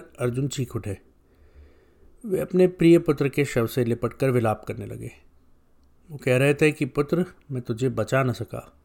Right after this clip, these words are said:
तूने बालक होकर भी महान योद्धाओं को परास्त किया, पर हम तेरी रक्षा न कर पाए।" कृष्ण ने आगे बढ़कर अर्जुन को संभाला। अर्जुन की आंखों में आंसू के साथ उबलता हुआ क्रोध भी था। उन्होंने युधिष्ठिर से शांत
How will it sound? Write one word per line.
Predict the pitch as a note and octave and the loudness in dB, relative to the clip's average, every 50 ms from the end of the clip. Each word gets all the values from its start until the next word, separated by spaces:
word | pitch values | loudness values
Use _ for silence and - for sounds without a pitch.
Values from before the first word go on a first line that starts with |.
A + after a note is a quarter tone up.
| _ _ _ _ _ - | _ _ _ _ _ -8
तूने | - C3+ C3 | -4 -2 -2
बालक | B2 A2+ A2+ A2+ A#2 C3+ E3 E3 | 0 0 0 2 4 2 2 2
होकर | - D3+ C#3+ C3+ - D3 C3+ | 4 2 2 4 2 0 0
भी | C3+ D3 C#3+ | 0 -2 0
महान | C3+ B2 A#2 A#2 B2+ C3 C3+ | 0 -2 0 0 0 0 2
योद्धाओं | B2 B2 A#2 A2 - B2 C3+ B2+ | 2 0 0 0 0 0 0 0
को | - B2+ | -4 -6
परास्त | - G#2+ G#2 G#2+ A2+ A2+ - - | -6 -4 -4 -4 -6 -6 -8 -10
किया, | - G2+ A2+ B2+ - _ _ _ _ _ _ _ - _ _ _ _ | -10 -10 -10 -10 -12 _ _ _ _ _ _ _ -20 _ _ _ _
पर | B2+ B2+ | 0 2
हम | C3 C3+ C#3+ D3+ | 2 2 2 2
तेरी | C#3 C#3+ C3 C3+ C3+ | 2 2 2 2 2
रक्षा | A#2+ A2+ - - - C3 A#2+ | 2 0 0 0 0 0 0
न | A2 G#2 | 0 -2
कर | - G2+ | -6 -10
पाए।" | G2 - - G2 G#2 - - - - _ _ _ _ _ _ _ _ _ _ _ _ - _ _ _ - - - | -12 -10 -14 -16 -16 -16 -20 -20 -20 _ _ _ _ _ _ _ _ _ _ _ _ -20 _ _ _ -20 0 0
कृष्ण | F3+ E3 - - F#3+ F#3 | 0 2 4 4 4 6
ने | F#3 F3+ | 6 4
आगे | D#3 C3 B2+ B2 C#3 | 4 2 2 2 2
बढ़कर | C3 A#2+ A2 G#2+ - A2 A#2+ - - - | 2 2 0 0 -2 -4 -6 -6 -8 -6
अर्जुन | A#2+ A#2 A#2 A2+ C3 B2 | -6 -4 -2 -2 -2 -2
को | A2+ A#2+ | -2 -2
संभाला। | - - G#2+ G#2 G2+ G2 G#2 G#2 - - - - - - _ _ - _ _ _ _ _ _ _ - | -4 -4 -6 -6 -6 -8 -10 -14 -16 -20 -20 -20 -20 -20 _ _ -20 _ _ _ _ _ _ _ -8
अर्जुन | C3 A#2 A#2 C3 C3 C#3 | -8 -6 -4 -2 -4 -2
की | B2 C#3 | -2 0
आंखों | C#3 C3+ C3+ C3+ - - D3+ | 0 0 0 0 -2 -2 -2
में | C#3+ C3 C#3 F3+ F#3 - _ - | 0 0 -2 -4 -6 -8 _ -4
आंसू | B2 A#2+ A#2+ - D3 | -4 -4 -2 -4 -6
के | C#3 - C3+ | -4 -2 -4
साथ | B2 - - A2 A#2 - - - _ - _ _ _ _ _ - - | -2 -2 -2 -4 -4 -6 -10 -20 _ -20 _ _ _ _ _ -10 -6
उबलता | A2+ A2+ A#2+ B2 - C#3+ | -2 0 0 2 2 2
हुआ | C3 A#2+ A#2 B2 | 0 2 0 0
क्रोध | C3 - - B2 A#2 G#2+ G#2+ | -2 0 0 0 0 0 -2
भी | G#2+ G#2 | -6 -6
था। | - G2 F#2 - - - _ _ _ _ _ _ _ - _ _ _ _ _ _ _ _ _ _ - | -8 -8 -12 -14 -18 -20 _ _ _ _ _ _ _ -20 _ _ _ _ _ _ _ _ _ _ -4
उन्होंने | D3 D#3 D#3+ F3 | -2 2 4 4
युधिष्ठिर | E3+ D3+ C3 B2 B2 C3+ - - - C#3+ | 4 4 4 2 0 -2 -6 -6 -8 -8
से | C3 - D3 | -6 -6 -8
शांत | C#3 - - - C3 A2+ A2 G#2 F#2 | -8 -8 -4 0 0 0 0 -2 -6